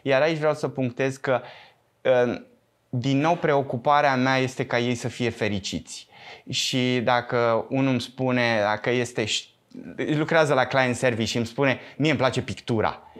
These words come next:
și asta mă pasionează”, ok, o să plătesc un curs de pictură pentru acel om, pentru că din, din, uh, exprimarea creativității lui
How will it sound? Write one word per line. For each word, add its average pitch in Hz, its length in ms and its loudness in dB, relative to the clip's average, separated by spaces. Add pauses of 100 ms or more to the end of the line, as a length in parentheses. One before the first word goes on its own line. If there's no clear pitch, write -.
și 120 400 0
asta 131 320 0
mă 110 140 0
pasionează”, 110 1000 -2
ok, 131 180 -2 (260)
o 127 100 -4
să 123 120 -4
plătesc 117 420 -4
un 117 80 -2
curs 113 200 -4
de 107 100 -2
pictură 101 760 -2 (260)
pentru 113 540 -2
acel 101 480 -4
om, 90 420 -2
pentru 101 300 -4
că 113 180 -2
din, 131 540 0 (420)
din, 127 480 2
uh, 117 580 2 (160)
exprimarea 127 1040 0
creativității 123 1120 0
lui 131 440 0